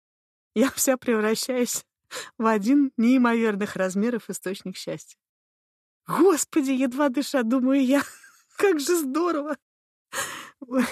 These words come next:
как же здорово, что он такой лёгкий. Потому что можно было расстроиться, разозлиться, можно было просто забыть или забить на это. А он же придумал <laughs> такой красивый вариант. Ой, я понимаю, что с этим человеком можно играть.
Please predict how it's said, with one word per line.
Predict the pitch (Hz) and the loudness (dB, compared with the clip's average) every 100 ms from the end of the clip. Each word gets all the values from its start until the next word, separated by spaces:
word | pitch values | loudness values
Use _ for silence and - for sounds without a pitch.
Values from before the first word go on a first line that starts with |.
| - - | -6 -10
как | 233 | -6
же | 208 | -4
здорово, | 208 214 262 208 | -2 -2 -2 -4
что | - - | -6 -6
он | 220 | -4
такой | 202 202 220 | -6 -4 -2
лёгкий. | 196 196 214 - - 196 - _ _ _ _ 427 381 277 - | 0 2 2 -2 -10 -10 -12 _ _ _ _ -8 -6 -8 -10
Потому | 226 226 240 | -6 -2 -2
что | 240 240 | -2 2
можно | 269 277 233 | 2 2 0
было | 220 220 | 0 2
расстроиться, | 220 - 233 254 247 - 202 _ - | 0 -2 0 0 0 -4 -8 _ -6
разозлиться, | 202 202 196 185 170 233 - 190 | -4 0 0 0 -2 -8 -6 -4
можно | 196 196 196 | -4 -2 -4
было | 185 | -4
просто | 208 247 - | -4 -6 -4
забыть | 185 180 170 202 208 - _ _ _ _ _ _ _ _ - | -2 -2 -2 -6 -10 -20 _ _ _ _ _ _ _ _ -10
или | 170 170 | -4 -4
забить | 165 160 175 - | -4 -6 -8 -10
на | 170 170 | -8 -6
это. | 165 175 | -4 -2
А | |
он | 202 277 | 2 2
же | 277 | 2
придумал | - 269 302 349 311 | 2 2 4 2 0
<laughs> | |
такой | 294 - 392 | 0 2 2
красивый | - 302 - 320 285 262 | 2 2 2 2 2 2
вариант. | 262 247 233 247 254 - _ _ _ _ _ _ _ _ _ _ _ _ - | 0 0 0 -2 -4 -8 _ _ _ _ _ _ _ _ _ _ _ _ -6
Ой, | 180 170 156 - _ _ _ | -2 -2 -6 -14 _ _ _
я | - 185 | -8 -8
понимаю, | 190 180 185 202 | -8 -6 -4 -4
что | 190 - | -6 -8
с | - | -10
этим | 202 185 | -8 -8
человеком | - 185 190 247 - 175 | -6 -4 -2 -4 -6 -6
можно | 190 175 165 | -6 -6 -6
играть. | 156 156 151 143 - | -6 -6 -6 -8 -16